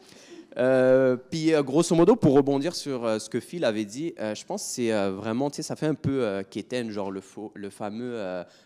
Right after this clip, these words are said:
euh, team building, et cetera. On en parle depuis des années. Mais je pense que c'est vraiment important et c'est aussi important de le faire sur une base régulière.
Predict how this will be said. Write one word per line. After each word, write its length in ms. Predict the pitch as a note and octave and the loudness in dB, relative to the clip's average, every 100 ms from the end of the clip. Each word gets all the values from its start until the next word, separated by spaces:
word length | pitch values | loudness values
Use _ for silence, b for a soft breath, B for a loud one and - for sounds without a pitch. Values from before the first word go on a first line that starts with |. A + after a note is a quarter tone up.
| - | -14
euh, 80 | F#2+ - | -14 -8
team 220 | C3 A2 | -6 -6
building, 560 | A2 G#2 F#2+ G#2+ G#2 | -6 -8 -8 -6 -6
et 60 | F#2 | -8
cetera. 420 | - G2 G2 F#2 G#2 | -8 -10 -8 -6 -6
On 140 | G2+ | -6
en 120 | F#2+ | -8
parle 200 | F#2 G#2 | -6 -6
depuis 240 | G2 - G#2 | -8 -12 -12
des 220 | F#2+ F#2+ | -12 -10
années. 220 | G#2 E3+ B B - | -8 -10 B B -6
Mais 80 | |
je 80 | A#2 | -4
pense 140 | - - | -4 -6
que 100 | B2+ | -6
c'est 160 | C3 | -8
vraiment 520 | G#2 G#2+ A2+ D3 D3+ C3 | -8 -6 2 2 4 0
important 440 | - A2 - E3+ | -2 -6 -6 -6
et 100 | - | -6
c'est 320 | A#2 - B2 - _ - | -8 -6 -6 -8 _ 2
aussi 360 | D3+ - G#3+ | 2 2 0
important 380 | F#3+ C#3+ A#2+ D#3 | -2 -2 -6 -6
de 60 | D3 | -6
le 80 | A2+ | -6
faire 180 | B2+ | -8
sur 180 | - A#2 | -8 -8
une 120 | A2+ | -6
base 260 | G#2 B2+ A2+ - | 0 0 0 -8
régulière. 720 | G2+ B2 B2 A#2 G#2+ B2+ - | -6 -6 -4 -2 0 0 -2